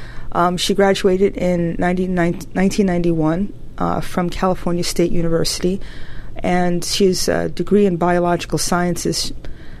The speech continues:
Uh, she attended the medical school at Case Western Reserve in Cleveland, Ohio, on an Army scholarship, and she graduated, um, in nineteen ninety-five. Um, she went into the E R medical residency in my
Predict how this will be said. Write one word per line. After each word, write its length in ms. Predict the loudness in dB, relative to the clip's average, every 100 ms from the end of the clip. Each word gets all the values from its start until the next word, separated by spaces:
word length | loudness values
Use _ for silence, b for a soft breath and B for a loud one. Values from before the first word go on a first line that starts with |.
| -6
Uh, 120 | -4
she 180 | 0 0
attended 320 | 0 0 2
the 60 | 2
medical 300 | 2 0 0
school 300 | 0 2 2
at 120 | 2
Case 340 | 2 0 2
Western 340 | 0 0 -2 0
Reserve 400 | 0 2 2 0
in 100 | -2
Cleveland, 460 | 0 0 0 0
Ohio, 540 | 0 0 0 0 0 -2 B B B B B -4
on 140 | 0
an 100 | 0
Army 240 | 0 0
scholarship, 680 | 0 0 0 0 0 0 0
and 100 | -2
she 120 | -2
graduated, 800 | 0 2 2 2 2 2 0 -2
um, 300 | -4 -2 -2
in 200 | -2 0
nineteen 360 | 0 0 -2 -2
ninety-five. 760 | -2 -2 -4 0 2 2 0 -2 B B B B
Um, 180 | -4 -2
she 160 | 0 2
went 160 | 2
into 220 | 0 0 0
the 200 | 0 0
E 120 | 2
R 120 | 2
medical 360 | 2 0 0 2
residency 720 | 2 0 0 0 0 0 0 B B B B
in 180 | 0 2
my 240 | 4 2